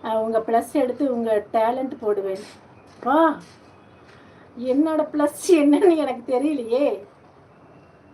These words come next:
என்ன பாபி, என்னை அப்படியே, என்ன அப்படி கூஸ் பம்ப் ஆகுது எனக்கு. ம், சரி, ஓகே, எதுவா இருந்தாலும் உங்க வீடியோல பார்க்குறேன்.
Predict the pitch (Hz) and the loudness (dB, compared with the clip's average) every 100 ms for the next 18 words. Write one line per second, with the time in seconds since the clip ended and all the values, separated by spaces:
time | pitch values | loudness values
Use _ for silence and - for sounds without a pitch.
0 | - - - 233 226 277 311 339 285 240 | -20 -20 -18 -8 -2 -2 0 -2 0 2
1 | 233 247 254 233 233 220 226 269 285 254 | 2 0 -4 -2 -4 -6 -6 -4 -2 -2
2 | 220 240 254 247 240 226 208 185 214 320 | -4 -6 -6 -8 -8 -2 -2 -2 -6 -6
3 | - 226 254 262 302 - 247 220 220 214 | -6 -8 -4 -2 -4 -2 -2 -2 -4 -4
4 | 202 196 214 226 - - - - - - | -6 -8 -8 -8 -10 -20 -20 -20 -20 -20
5 | 254 214 208 208 202 196 262 254 247 233 | -18 -14 -12 -10 -12 -10 -8 -6 -4 -6
6 | 240 247 220 233 240 240 240 214 214 233 | -6 -6 -4 -4 -4 -4 -8 -10 -10 -10
7 | 226 214 220 202 208 214 | -8 -10 -8 -10 -8 -8